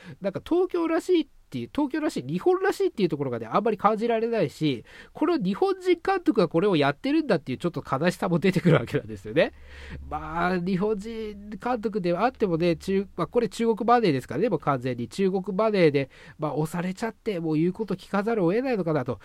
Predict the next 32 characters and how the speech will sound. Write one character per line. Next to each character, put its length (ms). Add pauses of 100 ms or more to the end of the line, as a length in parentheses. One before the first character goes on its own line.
(200)
い 100
う 60
ふ 180
う 60
に 120
ね、 100
も 140
う 20
残 260
念 120
っ 40 (140)
て 160
い 20
う 40
か、 120
も 80
う 80
悲 160
し 120
く 80
な 100
っ 20
て 100
き 300
て 100
し 140
ま 140
う 60
ん 40
だ 100
け 140
ど、 400